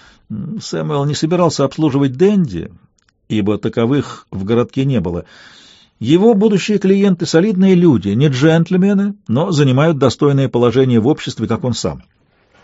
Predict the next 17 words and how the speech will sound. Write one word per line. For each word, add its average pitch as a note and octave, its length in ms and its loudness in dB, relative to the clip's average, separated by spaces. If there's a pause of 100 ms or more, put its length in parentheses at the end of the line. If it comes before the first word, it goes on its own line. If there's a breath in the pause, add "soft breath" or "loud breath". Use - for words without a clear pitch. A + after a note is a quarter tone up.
(520 soft breath)
Он D#3+ 240 2
носит D#3+ 320 0
одежду A#2+ 460 0
из A2+ 240 -4
безупречного A#2 640 -2
сукна — E3 500 -2 (680 soft breath)
но A2+ 220 -2
провинциального A2 720 -2
покроя, E3 460 0 (300 soft breath)
а A#2 160 0
окладистая A#2+ 840 0
медно-рыжая A2 640 0
борода B2 500 0
при A#2+ 260 -2
выбритой A2 420 -2
верхней G#2+ 340 -2
губе A2+ 340 0